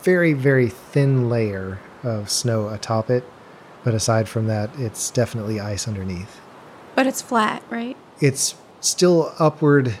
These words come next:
Speaker 1: uh, very slightly, not, not nearly like the slope you've just come up. I would say it's about maybe, uh, a fifth of a mile wide.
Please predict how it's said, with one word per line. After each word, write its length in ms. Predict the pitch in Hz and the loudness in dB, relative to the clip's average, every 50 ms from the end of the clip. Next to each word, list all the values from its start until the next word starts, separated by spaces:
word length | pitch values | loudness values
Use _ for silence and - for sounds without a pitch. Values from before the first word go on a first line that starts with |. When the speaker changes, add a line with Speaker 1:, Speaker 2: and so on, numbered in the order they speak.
| - - - - - - - - - - | -12 -20 -20 -20 -20 -20 -20 -20 -10 -8
Speaker 1:
uh, 120 | 143 127 | -6 -6
very 340 | 127 131 113 131 135 139 123 | -4 2 6 8 8 8 8
slightly, 380 | - - - 123 113 107 113 120 | 6 4 2 0 0 0 2 2
not, 240 | 131 131 123 139 | 2 2 2 2
not 200 | 156 139 139 131 | 2 0 2 4
nearly 220 | 147 139 131 123 120 | 4 4 4 6 4
like 220 | 113 113 113 - | 4 2 2 0
the 60 | - | -2
slope 300 | 110 - - 127 113 - | -4 -2 0 0 0 0
you've 100 | 117 107 | -2 -4
just 200 | - 120 110 - | -2 -2 -2 -2
come 180 | - - 120 117 | -2 0 0 2
up. 140 | 120 123 - - - - - - - - - - - - - - - - - - - - | 0 0 -2 -6 -16 -20 -20 -20 -20 -20 -20 -20 -20 -20 -20 -20 -20 -20 -20 -12 -4 -2
I 80 | 139 123 | 0 0
would 120 | 123 117 | 0 2
say 160 | - 131 127 | 4 4 4
it's 140 | 123 117 - | 4 4 2
about 500 | 120 117 123 120 117 117 113 - - - - - - - - - - - - | 2 4 4 4 4 2 0 -4 -10 -12 -14 -20 -20 -20 -20 -20 -12 -6 -4
maybe, 880 | 123 117 113 113 120 120 120 117 123 123 123 120 120 117 113 101 87 - - - - - - - | -2 0 2 2 4 4 4 6 6 6 6 6 4 4 2 0 -2 -6 -12 -20 -20 -14 -10 -6
uh, 340 | 117 107 104 101 101 101 - - 123 | -6 -4 -4 -6 -6 -8 -10 -10 -10
a 80 | 117 | -10
fifth 320 | - - - 139 123 - - | -8 -2 0 0 0 2 0
of 120 | 117 104 | -2 -2
a 80 | 110 110 | -2 -2
mile 380 | 107 110 110 113 113 110 110 104 | 0 0 2 2 2 2 0 -2
wide. 560 | 101 98 104 107 107 110 120 127 127 117 | -2 -2 -2 0 0 2 2 0 -2 -4